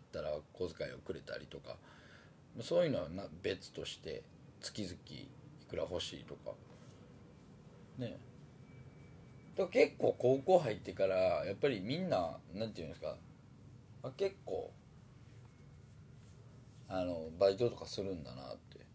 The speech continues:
えー、思ってます。だからね、あんまりね、その辺、覚えてないんですよね。まあ、それが、まあ、原因なのか、ね、結構お金に無頓着というか、まあ、そういう生活を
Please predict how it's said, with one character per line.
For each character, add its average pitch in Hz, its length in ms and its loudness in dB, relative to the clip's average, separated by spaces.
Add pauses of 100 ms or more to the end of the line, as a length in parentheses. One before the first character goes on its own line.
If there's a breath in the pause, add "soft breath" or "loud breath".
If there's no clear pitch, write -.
(200)
え 76 240 -4
ー、 80 40 -6
思 80 140 -6
っ - 20 -8
て - 120 -14
ま 73 140 -10
す。 - 160 -18 (340 loud breath)
だ 90 80 -2
か 90 80 2
ら 87 80 4
ね、 87 180 0 (120)
あ 233 40 -2
ん 247 140 0
ま 226 120 4
り 202 80 0
ね、 156 200 2
そ 139 120 -2
の 143 140 2
辺、 123 360 2 (580)
覚 147 280 8
え 135 40 8
て 131 140 4
な 80 80 0
い 67 60 -8
ん 65 80 -12
で 64 80 -14
す - 80 -12
よ 82 80 -6
ね。 80 300 -6
ま 90 60 -4
あ、 - 20 -4
そ 160 140 6
れ 185 140 8
が、 165 260 6 (600 loud breath)
ま 107 140 2
あ、 101 100 2
原 135 200 10
因 151 240 6
な 90 120 2
の 76 100 -8
か、 67 380 -2 (300)
ね、 110 380 -6 (720)
結 95 240 -2
構 71 180 -6
お 80 40 -10
金 92 280 -2
に 92 120 -4
無 85 140 -6
頓 78 240 -6
着 - 120 -8 (120)
と - 100 -12
い 58 120 -12
う 64 60 -12
か、 - 160 -16 (360)
ま 90 60 -8
あ、 - 20 -8
そ - 160 -8
う - 20 -6
い 87 140 -4
う 82 40 -2
生 82 180 -10
活 78 260 -8
を 76 200 -6